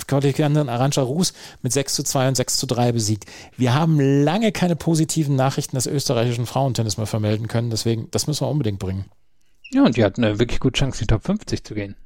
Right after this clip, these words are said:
Speaker 1: Mhm.
Speaker 2: Und im Match gegen Goff dürfte sie bessere Vorhand haben. Also ich glaube, das, das können wir jetzt schon feststellen. Ob sie es dann am Ende schaffen kann, jemand vom Kaliber wie Goff wirklich zu schlagen, da ist Pina ein bisschen skeptisch, einfach weil Goff so viele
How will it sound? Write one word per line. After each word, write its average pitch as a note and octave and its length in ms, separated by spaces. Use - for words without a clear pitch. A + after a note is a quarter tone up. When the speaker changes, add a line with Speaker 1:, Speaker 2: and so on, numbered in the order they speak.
Speaker 1:
Mhm. D3+ 180
Speaker 2:
Und G#2+ 560
im A#2+ 140
Match A2 180
gegen C3 160
Goff A#2+ 240
dürfte - 260
sie B2+ 140
bessere A2+ 280
Vorhand A2 360
haben. C3 340
Also G#2 280
ich - 160
glaube, G#2+ 420
das, - 200
das - 160
können A#2+ 140
wir A2+ 60
jetzt - 100
schon A#2+ 80
feststellen. D#3+ 640
Ob - 240
sie C3 640
es - 160
dann A2+ 160
am A2 60
Ende C3 220
schaffen A#2 280
kann, G#2+ 320
jemand A2 240
vom A#2+ 120
Kaliber A2 440
wie A2+ 80
Goff A2 280
wirklich C3 300
zu - 140
schlagen, D#3 720
da B2 180
ist - 240
Pina D3 220
ein A#2+ 80
bisschen B2 260
skeptisch, F3 580
einfach G#2 260
weil G2+ 120
Goff - 300
so A#2+ 200
viele A#2 540